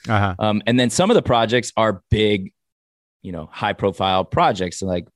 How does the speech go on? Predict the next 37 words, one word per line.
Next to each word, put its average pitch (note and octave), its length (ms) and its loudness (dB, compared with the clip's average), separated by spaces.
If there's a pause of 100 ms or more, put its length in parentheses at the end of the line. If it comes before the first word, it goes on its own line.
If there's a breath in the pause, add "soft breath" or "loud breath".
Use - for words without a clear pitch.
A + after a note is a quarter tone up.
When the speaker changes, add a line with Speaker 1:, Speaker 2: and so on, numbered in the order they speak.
(180)
Speaker 2:
like F2 220 -6
that F#2+ 100 -2
we've F#2 280 -2
won G2 200 0
Emmys G#2+ 420 -2
for. E2 180 -8
We F#2+ 120 -4
won G2 260 -4
two G2+ 160 0
Emmys, F2 380 -4 (100)
Speaker 1:
Yeah. A2 180 2
Speaker 2:
one G2 120 -2
for G2 100 -4
a F#2 60 -2
T G2 160 -2
V F#2+ 80 4
show F#2+ 240 0
we F#2+ 100 0
made F#2+ 240 0
a F2+ 60 -4
few G2+ 160 -6
years B2+ 220 2
ago A#2 260 4
and, G2+ 200 -4
and F#2+ 200 -6
one G2 100 0
for F#2+ 140 -6
a F2+ 40 -6
T - 140 -6
V F#2 80 -4
show, F2+ 340 -2 (380 soft breath)
uh, F#2 160 0
we F#2 80 0
made F#2+ 240 0
last F2+ 260 -2
year. B1+ 220 -4
The, G2 240 0